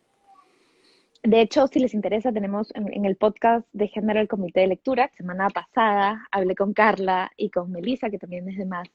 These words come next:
Educación, eh, y hablamos un poco de, de, de enfoque de género en la currícula escolar, ¿no? Entonces ahí también lo menciono, por si alguien lo quiere escuchar. Em, y Alesia, no sé si tú quieres,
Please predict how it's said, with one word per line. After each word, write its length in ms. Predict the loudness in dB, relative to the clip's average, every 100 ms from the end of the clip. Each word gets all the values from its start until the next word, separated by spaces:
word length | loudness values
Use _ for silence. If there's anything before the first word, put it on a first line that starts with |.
| -8
Educación, 600 | -8 -8 -2 0 0 -4 _ _ -20 -20 _ 0
eh, 320 | 4 6 4
y 80 | 4
hablamos 360 | 6 6 2 -2
un 80 |
poco 280 | -4 -2 -2
de, 200 | -2 -4
de, 840 | -4 -2 -2 -4 -8 -14 -16 -18 -20
de 420 | -6 -4 -2 -4 -10 -12
enfoque 260 | -8 -6
de 60 | -4
género 300 | -4 -4 -4
en 60 |
la 80 | -4
currícula 440 | -6 -6 -6 -4 -6
escolar, 400 | -6 -8 -8 -10 _ _
¿no? 100 | -20 _ _ _ _ _ _ _
Entonces 300 | -20 _ -16
ahí 100 | -16
también 240 | -12 -12 -12
lo 60 |
menciono, 460 | -12 -12 -12 -10 -12 _
por 120 | -12
si 80 | -8
alguien 180 | -6 -6
lo 80 |
quiere 160 | -8 -10
escuchar. 340 | -14 -20 -20 -20 _ _ _ _ _ _ _ -4
Em, 420 | -2 -2 -4 -8 -14 _ _ _ -2
y 140 | 4
Alesia, 340 | 4 4 2 0
no 100 | 0
sé 120 | -2
si 100 | 0
tú 140 | -2
quieres, 320 | -4 -6 -6